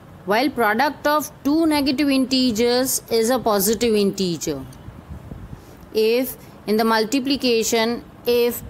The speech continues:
two integers are negative, then the answer will be positive integer. Here we have example, minus five into minus eight. The answer is forty.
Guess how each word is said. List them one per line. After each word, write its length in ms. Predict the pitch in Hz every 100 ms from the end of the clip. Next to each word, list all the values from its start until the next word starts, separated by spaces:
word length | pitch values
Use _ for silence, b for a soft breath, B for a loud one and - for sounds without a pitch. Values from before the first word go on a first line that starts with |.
| -
two 180 | - 285
integers 640 | 294 269 269 254 254 247 226
are 120 | 220
negative, 640 | 214 190 196 196 220 240 254 B B - -
then 360 | 196 214 233
the 140 | 233 226 -
answer 440 | 208 208 240 285
will 200 | 247 226
be 160 | 214 262
positive 540 | 247 208 208 202 220
integer. 580 | 202 190 170 151 135 135 135 - - - - - -
Here 260 | 214 247
we 200 | 233 247
have 240 | 214 233 208
example, 800 | 180 160 202 185 170 202 220 254 B B B B B B -
minus 520 | 196 202 220 269 -
five 540 | - 254 240 262 269 -
into 400 | 220 208 247 247
minus 640 | 220 190 196 208 214 - -
eight. 480 | 247 220 180 - - - - - - - - - - - - - - -
The 200 | 196 196 -
answer 340 | 214 214 277
is 440 | 269 233 240 254 -
forty. 680 | - 220 214 - 202 127